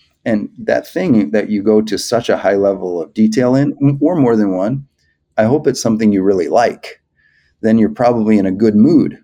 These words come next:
while you put in that time. In fact, it might be difficult for you to not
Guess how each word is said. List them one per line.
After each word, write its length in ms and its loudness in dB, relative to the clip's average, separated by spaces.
while 180 0
you 120 -4
put 200 -2
in 100 -2
that 220 -4
time. 280 -8
In 120 -2
fact, 380 0
it 60 -2
might 180 4
be 80 -4
difficult 520 -2
for 100 -4
you 180 0
to 140 -4
not 440 2